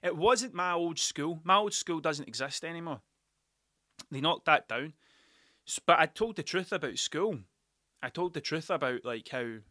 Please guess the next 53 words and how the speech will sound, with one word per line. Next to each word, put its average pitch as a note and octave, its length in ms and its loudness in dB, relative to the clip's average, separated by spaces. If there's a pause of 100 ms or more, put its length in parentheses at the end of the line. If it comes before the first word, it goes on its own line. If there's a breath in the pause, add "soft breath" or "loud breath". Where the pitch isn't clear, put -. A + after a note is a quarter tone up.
(920)
like, A#2+ 140 -8
I A#2+ 60 -2
didn't C#3+ 340 2
particularly A2+ 440 -6
like A2 340 -8
it. - 100 -8 (560)
I D3 80 0
didn't G3 180 2
go F3 140 2
into C3+ 240 -4
great C3+ 160 -4
detail. D3 440 -6 (260)
I C3 60 -2
wasn't C#3+ 260 -4
like, B2+ 140 -6
"I B2+ 40 -6
didn't C3 200 -4
like B2 160 -6
it B2+ 80 -10
because - 240 -12
this, A#2 260 -4
that, A#2+ 180 0
and G#2+ 80 -14
the A2+ 40 -12
next C3 160 -12
thing," D3+ 160 -8
but A#2 100 -4
I - 60 -4
was A#2+ 100 -8
like, B2+ 100 -4
"I, A#2+ 180 -2
I B2+ 120 -2
didn't D#3 380 -4 (520)
particularly A#2+ 400 -6
do C#3 360 -6 (1400 soft breath)
great C3+ 300 -2
at A2+ 140 -6
school. C#3+ 380 -2
I A#2+ 100 -6
didn't D3+ 180 -4
enjoy C3 440 -4
it. F#3+ 160 -4 (140)
It, C3 180 -4
it B2 120 -4
wasn't D3 320 -4
my B2+ 220 -2 (140)
fucking B2+ 300 -10
mas-, A#2+ 240 -8
most C3 300 -8
favourite C3 480 -8
time B2+ 260 -8
of A#2 80 -6
my G#2+ 160 -4